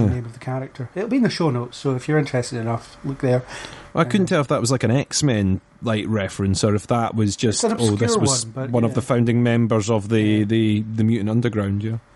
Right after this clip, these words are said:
Speaker 2: Well, it, it's both, isn't it? I mean, it's the idea that the X-Men
Speaker 1: Yeah.
Speaker 2: were decided, "We're gonna need some people to continue the fight and keep us safe.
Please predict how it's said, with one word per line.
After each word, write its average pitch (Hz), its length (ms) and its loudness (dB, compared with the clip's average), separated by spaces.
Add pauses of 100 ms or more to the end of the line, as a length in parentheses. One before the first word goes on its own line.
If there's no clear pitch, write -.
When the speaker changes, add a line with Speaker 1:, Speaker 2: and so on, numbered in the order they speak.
(280)
Speaker 2:
Well, 180 180 4
it, 185 180 -6
it's 190 180 0
both, 190 380 0
isn't 135 240 -4
it? 113 80 -10 (160)
I 160 60 -2
mean, 151 180 0
it's 147 240 -10
the 143 120 -2
idea 131 360 0
that 123 220 -4 (380)
the 139 100 2
X-Men 117 340 2
Speaker 1:
Yeah. 82 100 4
Speaker 2:
were 80 60 0
decided, 120 420 -4
"We're 139 100 2
gonna 135 220 2
need 123 200 0 (280)
some - 300 -2
people 147 260 -4
to - 100 -6
continue 127 340 0
the 123 100 -2
fight 135 260 2
and 139 140 -4
keep - 180 -4
us 135 100 -2
safe. 151 520 -4